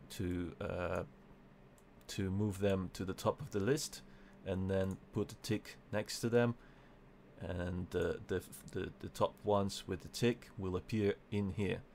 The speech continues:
So as you can see, I've got tick, G P U temperature, core, memory clock, power. Hit OK, it's gonna appear here, so it's all good.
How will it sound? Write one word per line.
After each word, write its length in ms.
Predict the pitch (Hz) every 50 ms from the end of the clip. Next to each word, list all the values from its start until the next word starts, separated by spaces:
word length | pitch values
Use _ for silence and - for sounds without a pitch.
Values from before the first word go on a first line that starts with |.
| - -
So 360 | - - - 95 92 92 90 90 -
as 80 | 90 90
you 80 | 90
can 140 | - 101 92
see, 340 | - - - 90 90 90 85
I've 120 | 78 - -
got 180 | 87 85 -
tick, 260 | - - 87 87 - -
G 100 | - -
P 140 | - - 92
U 100 | - -
temperature, 540 | - - 101 92 - - - - - 90
core, 340 | - - - - 98 95 92 -
memory 320 | 101 95 92 90 90 92
clock, 420 | - - - 98 95 92 85 - - -
power. 380 | - 104 110 110 110 110 107 - - - - - - - - - - - - - - - -
Hit 120 | - -
OK, 460 | 123 107 - - 107 104 104 110 - -
it's 140 | - 87 -
gonna 220 | - - 92 90
appear 340 | 90 - - - 101 98 95
here, 340 | 90 - - 90 - - - - -
so 320 | - - - 87 85 - - -
it's 200 | - - - 98
all 120 | 95 92
good. 280 | 90 - - - -